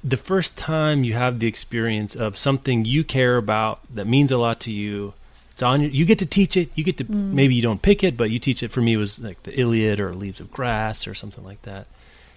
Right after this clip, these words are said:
Speaker 1: And you get up there and you do your full song and dance, soft shoe, you're approachable, you're affable, you're funny, you're impassioned, you're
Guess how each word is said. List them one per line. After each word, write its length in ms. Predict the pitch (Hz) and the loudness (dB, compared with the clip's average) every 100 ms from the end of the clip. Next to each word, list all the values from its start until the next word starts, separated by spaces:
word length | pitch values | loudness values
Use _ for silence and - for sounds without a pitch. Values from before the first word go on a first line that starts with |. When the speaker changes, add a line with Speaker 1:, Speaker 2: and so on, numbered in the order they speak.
| - | -4
Speaker 1:
And 100 | 135 | 0
you 60 | 123 | 2
get 160 | 123 | 6
up 200 | 185 - | 6 4
there 480 | 160 151 143 143 139 - | 2 4 4 2 -2 2
and 140 | 131 | 4
you 60 | 120 | 4
do 100 | 127 | 6
your 220 | 135 113 | 6 4
full 600 | - - 156 156 160 139 | 0 2 6 6 6 2
song 380 | - - 139 131 | -4 0 4 4
and 120 | 113 | 6
dance, 420 | 123 135 139 139 | 6 8 8 4
soft 540 | - - - 143 143 - | 0 -2 2 4 4 0
shoe, 720 | - 151 143 143 143 143 131 - - - - | -2 4 6 6 4 2 -2 -8 -20 -20 -20
you're 140 | - 90 | -12 -12
approachable, 800 | 90 - 151 147 151 131 135 135 | -8 0 0 0 -4 -4 -2 -2
you're 160 | 104 | -6
affable, 640 | - 123 123 127 117 127 123 | -4 -4 -4 -6 -8 -6 -6
you're 100 | 98 | -6
funny, 680 | - - - 151 147 139 135 | -10 -18 -2 0 2 0 -2
you're 300 | 117 87 82 | -8 -12 -14
impassioned, 920 | - - - 151 147 - 139 123 113 | -14 -14 -10 -8 -6 -8 -8 -8 -10
you're 220 | - - | -12 -16